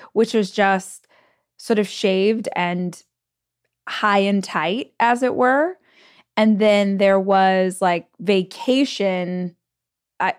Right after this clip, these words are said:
honestly, I can only think of real terms right now. So I'm like, then there was vacation labia, but I <laughs> promise you, nobody's calling it that. Then there's what happened to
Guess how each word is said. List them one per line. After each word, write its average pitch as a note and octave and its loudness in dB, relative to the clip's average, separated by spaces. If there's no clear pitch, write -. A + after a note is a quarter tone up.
honestly, B3 0
I G#3 -2
can G#3 -8
only G#3 -6
think G3+ -8
of F3+ -6
real F#3 -2
terms F3+ -8
right E3 -8
now. F3+ -8
So F#3 -10
I'm G3 -6
like, F#3 -8
then A3+ -4
there A#3 -2
was A3 -4
vacation G3 -6
labia, F3+ -4
but A#3 4
I A3 4
<laughs> - 2
promise D4+ -4
you, D4+ -2
nobody's F#4 2
calling E4+ 0
it - -6
that. A3+ 2
Then C4 4
there's C#4 2
what C4 4
happened A#3 -2
to G3 0